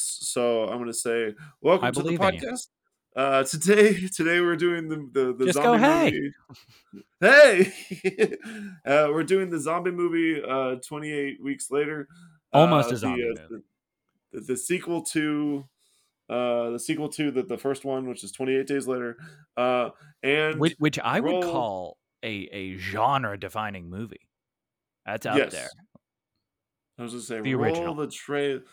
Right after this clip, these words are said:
Speaker 1: roll the trailer. I've been putting the trailer in all of the, in all the podcasts,
Speaker 2: Oh, that's,
Speaker 1: like,
Speaker 2: that's
Speaker 1: the audio.
Speaker 2: good. That's a, that's a good idea.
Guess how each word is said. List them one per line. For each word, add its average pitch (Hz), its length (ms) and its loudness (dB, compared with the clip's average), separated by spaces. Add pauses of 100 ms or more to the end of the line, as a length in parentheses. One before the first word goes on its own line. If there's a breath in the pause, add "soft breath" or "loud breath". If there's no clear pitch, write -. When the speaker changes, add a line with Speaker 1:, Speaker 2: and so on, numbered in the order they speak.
(260 soft breath)
Speaker 1:
roll 156 240 -2
the 139 100 -2
trailer. 185 680 -6 (380)
I've 127 120 -2
been 131 140 -2
putting 127 260 -4
the 113 60 -8
trailer 113 360 -6
in 113 80 -6
all 110 220 -4
of 101 180 -10
the, 101 320 -8
in 104 180 -10
all 101 200 -8
the 101 160 -8
podcasts, 101 520 -10
Speaker 2:
Oh, 285 120 4
that's, 330 320 2
Speaker 1:
like, 359 120 2
Speaker 2:
that's - 140 0
Speaker 1:
the - 60 -8
audio. 208 240 -4
Speaker 2:
good. - 80 -4
That's 202 180 -6
a, 190 40 -4
that's 175 280 -4
a 117 100 -6
good 95 160 -12
idea. 92 380 -8